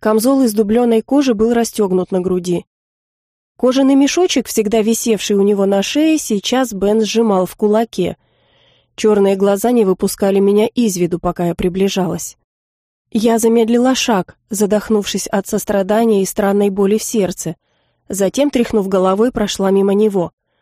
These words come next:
"Прости", прошептала я и, набрав воздуха в грудь, переступила порог хижины. Мне почудилось, что Бен потянулся ко мне, когда я проходила мимо,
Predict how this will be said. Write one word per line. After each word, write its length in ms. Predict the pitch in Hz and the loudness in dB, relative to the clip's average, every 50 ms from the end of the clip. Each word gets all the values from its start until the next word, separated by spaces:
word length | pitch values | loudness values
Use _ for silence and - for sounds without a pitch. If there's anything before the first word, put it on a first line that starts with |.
| _ _ _ _ _ _ _ _ _ _ _ _ _ _ | _ _ _ _ _ _ _ _ _ _ _ _ _ _
"Прости", 500 | - 220 240 247 - - - - 185 185 | -6 -4 -4 -4 -6 -6 -4 -4 -4 -4
прошептала 640 | - - 185 180 - 190 - - - 180 175 180 | -4 -6 -6 -6 -6 -8 -6 -4 -4 -2 0 0
я 240 | 180 180 202 240 269 | 0 0 0 2 2
и, 60 | 247 | 2
набрав 400 | 226 208 196 190 190 196 202 - | 2 2 2 0 0 -2 -2 -2
воздуха 480 | 214 214 214 196 185 196 175 - 190 180 | -2 -2 -2 -2 -2 -4 -4 -4 -6 -6
в 80 | 185 | -4
грудь, 220 | 185 214 254 269 - | -2 -2 -2 -2 -2
переступила 680 | - 233 214 196 - - 196 175 - 196 196 208 208 | -2 -2 -2 -4 -4 -6 -8 -6 -2 0 0 0 0
порог 400 | - - 190 180 180 175 170 - | -2 -2 -2 -2 -2 -2 -4 -6
хижины. 500 | - - 190 180 170 175 165 160 165 165 _ _ _ _ _ _ _ _ _ _ _ _ _ _ _ _ _ _ _ _ | -8 -6 -4 -4 -4 -4 -6 -6 -8 -10 _ _ _ _ _ _ _ _ _ _ _ _ _ _ _ _ _ _ _ _
Мне 320 | - 220 226 226 233 226 220 | -2 0 2 2 2 2 2
почудилось, 580 | 226 220 - - 247 214 226 226 226 220 208 | 0 -2 -2 -2 0 2 2 4 4 2 2
что 220 | - - - 240 214 | 0 -2 -2 -2 0
Бен 180 | 233 233 226 | 0 0 0
потянулся 640 | 214 226 214 - 254 247 254 285 277 240 - - 185 | 0 0 0 0 2 2 2 2 0 0 -2 -4 -2
ко 140 | - 196 190 | -2 0 0
мне, 240 | 196 196 196 190 - | 2 2 2 0 0
когда 300 | 196 185 185 190 190 185 | -2 -2 -2 0 0 0
я 60 | 185 | 0
проходила 540 | 196 202 - - 202 196 202 214 220 220 220 | -2 -4 -2 -2 -2 0 0 2 2 2 2
мимо, 360 | 226 226 214 175 170 165 | 4 2 2 2 2 0